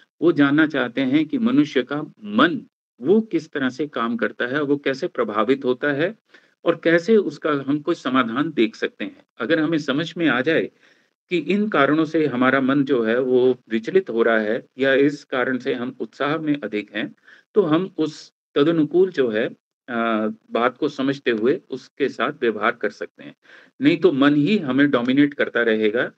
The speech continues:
जबकि होना ये चाहिए कि हम मन को निर्देश दे सकें कि उसे क्या करना और क्या नहीं करना।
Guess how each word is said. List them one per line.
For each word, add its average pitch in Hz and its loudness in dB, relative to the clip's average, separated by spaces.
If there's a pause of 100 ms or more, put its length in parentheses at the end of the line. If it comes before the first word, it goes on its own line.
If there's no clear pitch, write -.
(160)
जबकि 127 -4
होना 123 0
ये 151 0
चाहिए 135 -4 (300)
कि 143 -2
हम 170 -2
मन 143 4
को 143 0 (440)
निर्देश 123 0
दे 117 0
सकें 123 -4
कि 147 -4
उसे 127 -4
क्या 110 -2
करना 110 -8
और 139 -4
क्या 107 -10
नहीं 98 -14
करना। - -20